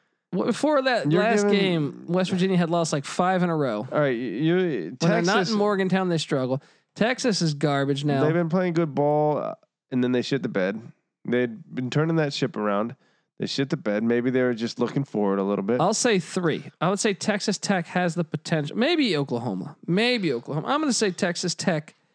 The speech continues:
Speaker 1: Baylor, and Kansas. But Baylor's trending down.
Speaker 2: Dude,
Speaker 1: I think that
Speaker 2: West
Speaker 1: Kansas is
Speaker 2: Virginia
Speaker 1: gonna run
Speaker 2: in a,
Speaker 1: away with this.
Speaker 2: West Virginia in a one-off situation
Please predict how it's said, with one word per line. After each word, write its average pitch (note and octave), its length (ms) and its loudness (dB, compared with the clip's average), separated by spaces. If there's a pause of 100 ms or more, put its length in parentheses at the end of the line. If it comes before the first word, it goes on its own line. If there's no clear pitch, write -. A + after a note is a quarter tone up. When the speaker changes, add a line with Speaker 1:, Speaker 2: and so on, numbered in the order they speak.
(1400)
Speaker 1:
Baylor, D3+ 340 2
and B2+ 120 -2
Kansas. C#3+ 380 0
But C3 160 -4
Baylor's G3+ 340 2
trending F3+ 360 0
down. B2+ 360 0
Speaker 2:
Dude, A#2 220 0
Speaker 1:
I - 60 2
think G#3 180 -2
that F#3+ 120 2
Speaker 2:
West F3+ 160 2
Speaker 1:
Kansas G#3 240 0
is F#3+ 80 2
Speaker 2:
Virginia E3+ 220 2
Speaker 1:
gonna D#3 140 0
run D#3 100 2
Speaker 2:
in D#3+ 60 2
a, - 20 0
Speaker 1:
away D3 180 2
with C3+ 100 -4
this. - 300 -8
Speaker 2:
West E3 260 0
Virginia F3+ 500 2
in C3 120 0
a A2+ 80 2
one-off C3 540 0
situation G#2 840 -2